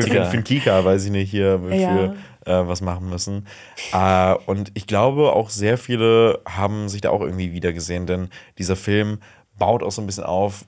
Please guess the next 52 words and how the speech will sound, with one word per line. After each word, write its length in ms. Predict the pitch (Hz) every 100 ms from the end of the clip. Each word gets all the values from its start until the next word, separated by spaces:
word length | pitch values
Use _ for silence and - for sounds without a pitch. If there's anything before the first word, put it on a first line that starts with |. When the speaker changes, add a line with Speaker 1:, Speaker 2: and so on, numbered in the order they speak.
| -
Speaker 1:
ja, 360 | 87 95 98 69
was 280 | 78 98 98
mit 160 | 98
Gefühlen 360 | 98 - 113 104
eigentlich 300 | 71 104 98
auch 60 | 95
so 200 | - 98
mit 100 | 98
dem 120 | 101
Erwachsenwerden 720 | 82 92 107 - 87 87 85 78
passiert. 420 | 90 - 78 - - - _
Und 400 | 120 160 196 196 -
ich 140 | 123
müsste 360 | 117 143 160 -
ehrlich 240 | 107 135
sagen, 300 | 127 104 104
das 140 | 104 113
hat 140 | 98
mir 160 | 101 80
auch, 200 | 95 -
äh, 40 | 90 92 90 -
ein, 300 | 92 92 73
ein 60 | 92
Kollege 320 | 95 98 95
danach 300 | 90 90 98
auch 100 | -
nochmal, 380 | 90 85 82 64
äh, 180 | 82 82
die 160 | 82 -
Idee 160 | 85
in 60 | 82
den 80 | 82
Kopf 260 | 87 -
gesetzt. 400 | - 85 87 - - - - -
Ich 120 | 101
fänd, 480 | - 107 135 143 - -
hier 160 | 107
müsste 260 | 110 117 -
eigentlich 160 | 104 110
dann 100 | 101
noch, 100 | 107
noch 180 | 101 -
Alles 180 | 98
steht 180 | - 104
Kopf 200 | 104 98
drei 300 | - 92 104
kommen, 380 | 98 90 80 82
finde 220 | - 90
ich 80 | 87
so, 260 | 92 90 90 - _ _ -
wenn 220 | 92 95
sie 400 | 92 95 98 92